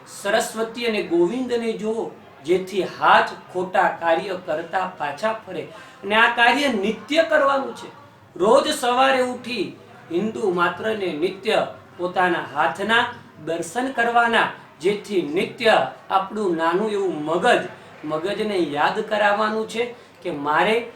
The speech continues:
કોઈ ખોટું કાર્ય નથી કરવાનું. પરંપરા બહુ જ સુંદર મજાની છે, પરંતુ બે હજાર ઓગણીસના યુગમાં, ઇન્ટરનેટના જમાનામાં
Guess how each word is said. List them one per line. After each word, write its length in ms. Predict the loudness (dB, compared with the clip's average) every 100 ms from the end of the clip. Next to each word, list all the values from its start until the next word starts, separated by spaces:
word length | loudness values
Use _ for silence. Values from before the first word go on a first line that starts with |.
| -16
કોઈ 160 | -2 -2
ખોટું 480 | -2 -8 -6 -6 -2
કાર્ય 340 | 0 0 -4
નથી 240 | -6 -12 -16
કરવાનું. 540 | -14 -14 -14 -14 -16 -18 -20 -20 -12
પરંપરા 540 | -2 0 2 6 6 6
બહુ 240 | 4 2
જ 120 | 2
સુંદર 360 | -4 -4 2 2
મજાની 480 | 2 0 0 0 -4
છે, 220 | -8 -8 -12 -20 -20 -16
પરંતુ 320 | -2 -2 0 0
બે 300 | 4 4 6
હજાર 420 | 8 8 8 4
ઓગણીસના 580 | -2 -2 -4 -4 0 0
યુગમાં, 480 | 0 0 2 2 -4 -18 -20 -6
ઇન્ટરનેટના 720 | -4 0 2 2 0 0 0
જમાનામાં 760 | 2 4 4 2 0 0 -4